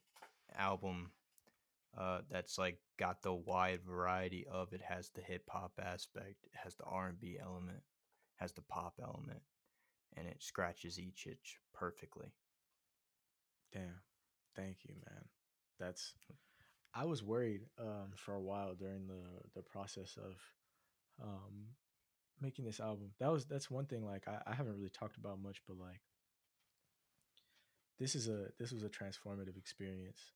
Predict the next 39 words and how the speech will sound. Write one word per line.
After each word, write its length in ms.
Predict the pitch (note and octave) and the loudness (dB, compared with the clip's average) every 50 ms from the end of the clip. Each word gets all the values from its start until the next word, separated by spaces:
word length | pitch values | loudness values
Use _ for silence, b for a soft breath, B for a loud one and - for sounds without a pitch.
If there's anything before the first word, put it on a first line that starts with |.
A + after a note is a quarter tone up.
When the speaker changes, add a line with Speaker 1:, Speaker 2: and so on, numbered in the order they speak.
| _ _ - | _ _ -6
Speaker 2:
and, 80 | G2+ F#2+ | -4 -4
like, 140 | F#2 F#2+ - | -4 -4 -6
a 40 | F2+ | -4
really, 420 | F2+ F#2+ G2+ G2+ G2+ G2+ F#2+ F#2+ G2 G2+ _ _ _ _ _ _ _ _ _ _ _ _ - | -2 -2 -2 0 -2 -2 -4 -4 -8 -12 _ _ _ _ _ _ _ _ _ _ _ _ -4
a 60 | G#2 | 0
really 180 | G2+ G2+ G2+ G2 | 0 2 2 0
good 180 | F#2 G#2 G#2 - - | 0 -4 -4 -2 -4
exercise 480 | G2 - - - - - G2 G2+ F#2 | -6 -6 -6 -8 -6 -4 -4 -4 -4
in, 80 | F#2 F2+ | -6 -6
like, 140 | F#2 G2+ - | -8 -8 -6
self-discover-, 720 | - - G2+ F#2+ - - G#2 - - G#2 G2+ F#2+ G2 G2+ _ - | -4 -4 -4 -4 -4 -6 -8 -6 -2 -2 -2 -2 -4 -8 _ -6
discovery. 540 | G#2+ G2 - - A2 G2+ G2 F#2+ F#2+ F2+ - - | -6 -6 -2 0 2 2 2 0 -2 -4 -6 -6
'Cause, 140 | - G2+ G2+ | -6 -4 -2
like, 280 | G2 F#2+ F#2+ F#2+ F#2 - - b b b b b b b b b | 0 0 0 -2 -2 -6 -10 b b b b b b b b b
for 140 | - - A#2 | -4 0 0
a 60 | G#2+ | 2
minute, 240 | A2 C3 D#3 D#3+ B2+ | 4 4 4 6 6
I 80 | B2+ | 6
was 140 | C#3+ C3+ A2 | 4 4 4
like, 180 | G#2+ G2+ G#2 - | 2 -2 -2 -4
"Damn, 300 | - D#3+ F3+ D3+ G2 G2+ | -4 -2 -2 -2 -2 -4
is 60 | G#2 | -6
this 160 | A#2+ E3 - - | -6 -6 -4 -2
a 40 | |
hip 180 | C3 C3+ E3 - | -2 -2 -2 -2
hop 180 | - G#3 G3+ - | -4 -4 -4 -2
album?" 300 | G#3 G#3+ A3 B3 C4 B3+ - _ _ _ _ _ b b b b b b b b b b - | -4 -2 -2 -2 -4 -4 -6 _ _ _ _ _ b b b b b b b b b b -4
Speaker 1:
Mm-hmm. 1080 | G2 G#2 A2 G#2+ G#2 G#2 G#2+ - - - - - D3 - - F#3 - - E3 - - - | -2 -2 0 0 0 0 -2 -4 -10 -20 -6 2 2 6 8 8 8 8 8 4 6 4
Speaker 2:
<laughs> 20 | D3 - - - - - - - - B B B B B B B B B - - - - | 2 2 0 -10 -20 -20 -20 -20 -12 B B B B B B B B B -20 -14 -6 -4
Um, 400 | G#2+ G#2 G2+ G2 G2 G2 G#2 G#2+ _ _ _ _ _ _ _ _ _ _ - | -4 -2 -2 -2 -4 -6 -10 -14 _ _ _ _ _ _ _ _ _ _ -6
so, 180 | - - A2 | -4 -2 -2
like, 300 | G2+ G2+ G2 F#2+ F#2+ F#2+ _ _ _ _ _ _ _ _ _ _ _ _ _ _ _ _ _ - | -2 -2 -2 -4 -6 -10 _ _ _ _ _ _ _ _ _ _ _ _ _ _ _ _ _ -14
to, 120 | - - G2+ | -6 -4 -4
to 340 | F#2+ - - _ - - | -4 -4 -10 _ -10 -2
have 160 | G#2+ A2+ G#2+ G#2 | 0 0 0 0
that 180 | G2+ F#2 - | -4 -6 -6
palette 340 | - - G2+ F#2+ F#2+ - - | -6 -4 -4 -4 -4 -8 -10
be 80 | - G2 | -14 -14
felt 300 | - - - F#2+ F#2+ | -12 -10 -8 -8 -8